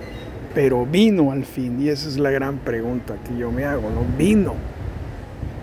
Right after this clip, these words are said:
¿Por qué vino? Al final, pues, yo estoy seguro que tenía, al igual que yo, muchas ganas de verme.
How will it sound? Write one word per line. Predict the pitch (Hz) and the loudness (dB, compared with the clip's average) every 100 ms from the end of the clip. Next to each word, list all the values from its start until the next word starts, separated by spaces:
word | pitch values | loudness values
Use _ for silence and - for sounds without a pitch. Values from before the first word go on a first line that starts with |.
| - - - - - | -12 -10 -10 -10 -2
¿Por | 120 117 110 - - | 0 0 -2 -4 2
qué | 165 156 | 4 4
vino? | 135 180 208 165 127 123 - - - - - - - - - - - - - - - - | 2 2 4 4 2 -2 -8 -12 -10 -10 -10 -10 -8 -4 -4 -4 -8 -8 -10 -10 -12 -6
Al | 127 - | -4 0
final, | 143 156 170 180 196 190 170 - - - - - - - - - - - - | 4 4 4 4 4 4 2 -4 -4 -4 -6 -10 -10 -12 -12 -12 -12 -12 -8
pues, | 131 117 143 | -6 -4 2
yo | 147 | 2
estoy | - 156 | 4 2
seguro | 131 147 147 | 4 4 4
que | 131 | 4
tenía, | - 143 156 151 160 - | 2 2 4 2 0 -4
al | 143 139 | 0 4
igual | 147 151 | 4 4
que | 147 143 | 2 2
yo, | 151 | 4
muchas | 143 135 127 | 2 2 0
ganas | 131 135 120 | 0 -2 -2
de | 123 | -2
verme. | 123 117 107 | -2 -4 -6